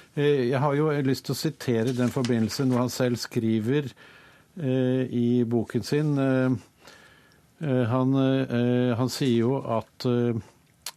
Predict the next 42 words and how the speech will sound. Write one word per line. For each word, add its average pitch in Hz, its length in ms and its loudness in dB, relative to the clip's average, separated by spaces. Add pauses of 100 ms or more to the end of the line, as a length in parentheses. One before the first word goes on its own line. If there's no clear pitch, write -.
han 131 160 2
var 113 120 2
på 135 120 0
et 113 80 -2
møte 131 480 0
med 117 160 2
noen 123 240 2
elever 123 560 2
hvor 123 160 2
de, 120 680 2
hvor 117 200 0
han 120 160 2
hadde, 123 200 0
egentlig 110 240 -2
hadde 120 200 0
tenkt 107 240 0
å 127 80 0
være, 113 420 0 (580)
eh, 123 920 2
holde 120 200 0
seg 135 140 2
litt 117 180 0
i 135 60 -2
bakgrunnen, 127 800 2
men 120 300 4
så, 135 320 0 (120)
så 120 480 0
fikk 117 240 -2
han 113 120 -2
så 127 100 -2
mye 120 120 0
kritikk 131 440 -2
fra 127 240 2
Høyre 113 240 0
og 113 60 -2
Fremskrittspartiet 117 720 -2
at 113 160 -4
han 120 80 0
måtte 123 340 -2
understreke 110 640 0
dette 113 260 -2
solidaritetsprinsippet, 117 1300 -2